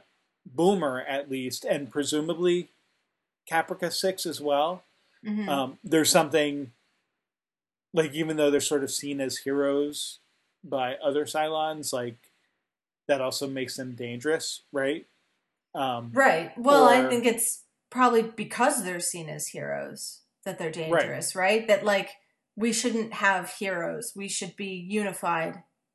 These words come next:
Speaker 2: you know, as
Speaker 1: Sure.
Speaker 2: a, as a culture. We shouldn't be putting, we shouldn't be giving people names and putting them up on these pedestals and making them sort of special above and beyond, like, the group think.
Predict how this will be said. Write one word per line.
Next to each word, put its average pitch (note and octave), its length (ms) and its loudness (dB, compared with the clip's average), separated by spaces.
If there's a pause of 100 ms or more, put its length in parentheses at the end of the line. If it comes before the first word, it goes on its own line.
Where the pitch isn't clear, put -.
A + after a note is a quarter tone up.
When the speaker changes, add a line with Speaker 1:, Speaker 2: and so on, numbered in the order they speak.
(140)
Speaker 2:
you G3 180 -4
know, E3 340 -6 (320)
as G3+ 220 4
Speaker 1:
Sure. G3 80 0
Speaker 2:
a, E3+ 200 -2
as G3 140 0
a G3 100 -2
culture. E3+ 680 -6 (400)
We G#3+ 80 0
shouldn't A3 340 2
be G3+ 140 -6
putting, F3 640 -4 (640)
we A3+ 80 0
shouldn't B3+ 280 2
be B3 80 4
giving A3 420 4
people A3 360 -4
names F#3 640 -6
and F#3+ 160 -8
putting F#3 280 -8
them F3+ 120 -8
up E3+ 160 -8
on F3+ 140 -6
these E3+ 160 -8
pedestals F3 720 -4
and F3+ 100 -6
making F3 360 -8
them E3+ 140 -8
sort E3+ 200 -4
of E3 260 -8 (300)
special F3 880 0 (200)
above G3 360 0
and F#3 140 -6
beyond, E3+ 480 -2
like, E3 320 -6
the F#3+ 80 -6
group A3 360 -2 (380)
think. - 480 -8